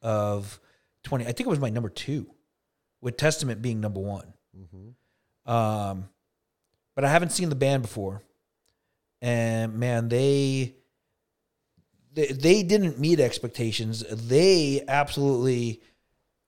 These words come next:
Speaker 1: obliterated expectations.
Speaker 2: Oh, wow.
Speaker 1: Those dudes were incredible. Incredible. Literally one of the best death metal bands out today. Not the most current. I'm not saying that. I'm saying one of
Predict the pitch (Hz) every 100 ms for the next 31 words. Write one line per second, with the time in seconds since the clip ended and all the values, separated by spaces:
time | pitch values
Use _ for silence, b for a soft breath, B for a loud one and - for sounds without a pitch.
0 | _ 123 120 135 160 180 170 127 107 104
1 | 101 - 117 - 110 - 110 98 95 98
2 | - 104 135 90 82 113 85 64 - -
3 | 139 151 151 156 147 127 123 123 120 120
4 | 113 - - 135 127 117 - - _ _
5 | 120 123 120 135 123 127 - 135 143 165
6 | 185 170 143 135 160 160 143 123 127 -
7 | _ _ _ _ _ _ _ _ _ _
8 | _ 131 180 185 143 139 131 120 147 156
9 | - 156 147 143 123 127 120 110 - 120
10 | - 123 110 92 101 110 147 214 - 185
11 | 214 208 208 - - 254 240 143 131 -
12 | 151 170 190 190 202 160 123 98 - -
13 | 147 190 202 175 147 135 156 190 190 -
14 | 170 139 110 110